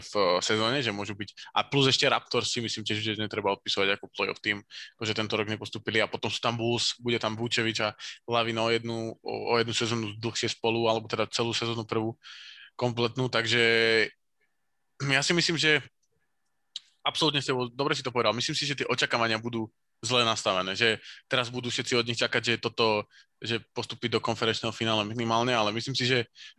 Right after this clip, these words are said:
to môže tam naraziť na ten, na oča-, na ten mantinel toho očakávania od tých. Ale zase na druhej strane to môže byť Golden State Warriors dva nula. Vypadnú takto a potom, eh, štyri roky po sebe pôjdu, pôjdu do finále a vyhrajú tam dva til-, tri tituly.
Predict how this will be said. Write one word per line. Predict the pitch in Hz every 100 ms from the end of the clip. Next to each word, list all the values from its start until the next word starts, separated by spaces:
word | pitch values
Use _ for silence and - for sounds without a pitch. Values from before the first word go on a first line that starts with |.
| _
to | - 123
môže | 120 117
tam | 117 110
naraziť | 113 110 110 110
na | 107 104
ten, | 104
na | 104 98 98
oča-, | 104 - - 117
na | 113
ten | 110 107 104 - _ -
mantinel | 120 117 113 117 107
toho | 107 107
očakávania | 104 107 104 101 104
od | 104
tých. | 107 -
Ale | 131 156
zase | 156 151
na | 139
druhej | 143 135
strane | 139 135 135 - - - -
to | 135
môže | 131 127
byť | 117
Golden | 120 120 120
State | - 117
Warriors | 113 117 110 107
dva | 110
nula. | 113 107 104 _ _ _ - -
Vypadnú | 123 123 123 117
takto | 110 117 - 131 117
a | 110
potom, | 113 - 113 110
eh, | 110 107 110 _ _ -
štyri | 101 - 117
roky | 110 107
po | 107
sebe | 113 104
pôjdu, | 107 104 104 117
pôjdu | 110 107
do | 107
finále | 104 113 110 110
a |
vyhrajú | 110 107 101
tam | 101 104
dva | 104
til-, | - 107 - _ 110 -
tri | - 113
tituly. | 113 107 107